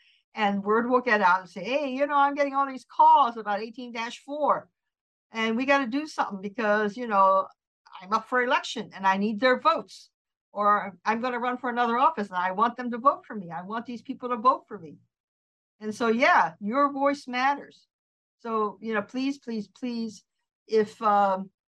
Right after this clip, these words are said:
you're concerned about this, that's how you fix it. You call, you, you, you, you go to that website, figure out who your council member is, give them a call, ask them to help you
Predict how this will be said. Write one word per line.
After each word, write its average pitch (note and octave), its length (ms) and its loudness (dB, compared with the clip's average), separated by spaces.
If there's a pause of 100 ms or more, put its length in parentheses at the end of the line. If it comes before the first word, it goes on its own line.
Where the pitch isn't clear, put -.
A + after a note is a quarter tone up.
you're A#3+ 140 -2
concerned B3+ 520 -4
about A3+ 340 0
this, F3 380 -12 (320)
that's A#3 260 0
how A3 120 2
you A3 180 -2
fix - 340 -12
it. D3+ 120 -20 (560)
You G3 100 -8
call, G#3 420 0
you, G#3 180 -2
you, G3+ 300 -6
you, F#3+ 300 -12
you F#3+ 100 -18
go G#3+ 200 0
to B3 80 -4
that A#3+ 220 2
website, A#3+ 500 -2 (340)
figure A#3 280 -2
out A#3 220 4
who B3+ 100 -8
your C4 260 -8
council B3 320 -2
member A#3 320 -4
is, F3+ 340 -8 (600)
give A3 160 2
them B3 120 -4
a C4 60 0
call, G#3 540 2 (400)
ask G#3+ 260 0
them B3 180 -8
to B3 200 -8
help G#3+ 240 -2
you E3+ 240 -12